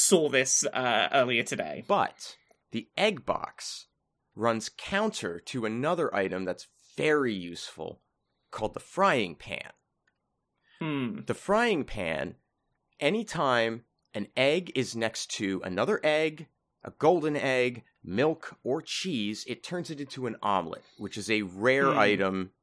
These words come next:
Speaker 2: that scores three every time. And anytime an omelet is next to one of those ingredients, it gets more point value.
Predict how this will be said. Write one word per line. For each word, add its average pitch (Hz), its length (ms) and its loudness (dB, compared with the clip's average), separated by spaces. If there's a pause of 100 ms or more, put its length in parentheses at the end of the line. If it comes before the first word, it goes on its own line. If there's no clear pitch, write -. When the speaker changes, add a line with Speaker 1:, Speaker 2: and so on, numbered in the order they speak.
Speaker 2:
that 95 260 -2 (140)
scores - 460 -2
three 127 340 2
every 107 220 0
time. 87 460 -4 (400)
And 123 540 2 (520)
anytime 156 560 2
an 127 160 2
omelet 135 440 4
is 120 260 0
next 117 440 -2
to 143 140 -2
one 123 220 2
of 113 140 0
those 135 260 2
ingredients, 104 720 -2
it 127 160 -4
gets 104 220 -4
more 92 140 -6
point - 320 -6
value. - 340 -6